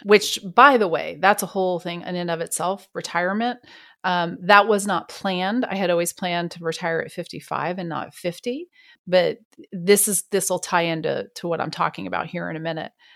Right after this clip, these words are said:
I retired very, very poorly. I am the poster child for how not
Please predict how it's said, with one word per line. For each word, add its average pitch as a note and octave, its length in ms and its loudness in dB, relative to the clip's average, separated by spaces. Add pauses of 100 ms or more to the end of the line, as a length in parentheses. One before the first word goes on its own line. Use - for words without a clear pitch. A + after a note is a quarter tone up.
(240)
I G3 100 8
retired G#3 640 4
very, F3 280 2
very E3 320 0
poorly. E3 480 -2
I E3 140 -2
am F3 160 -2
the E3 100 -2
poster F3+ 460 -6
child F#3 360 -2
for - 140 -8
how E3 480 -4
not E3 300 -2